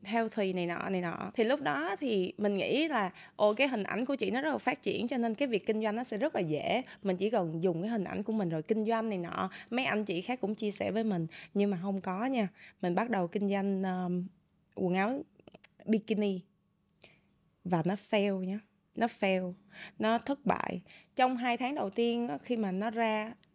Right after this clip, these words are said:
thì nó rất là ok. Nhưng sau đó thì nó bắt đầu lụi tàn dần dần, dần dần, dần dần. Biết sao không? Ờ, mình nghĩ nó dễ nhưng mà mình vô rồi mình sẽ hiểu được là mình không có kiến thức gì về marketing và kinh doanh hết.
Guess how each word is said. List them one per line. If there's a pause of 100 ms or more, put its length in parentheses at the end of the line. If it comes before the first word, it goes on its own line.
(840)
thì
nó
rất
là
ok. (400)
Nhưng
sau
đó
thì (840)
nó
bắt
đầu (180)
lụi
tàn
dần
dần,
dần
dần,
dần
dần. (880)
Biết
sao
không? (960)
Ờ,
mình
nghĩ
nó
dễ
nhưng
mà
mình
vô
rồi
mình
sẽ
hiểu
được
là
mình
không
có
kiến
thức
gì
về
marketing
và
kinh
doanh
hết.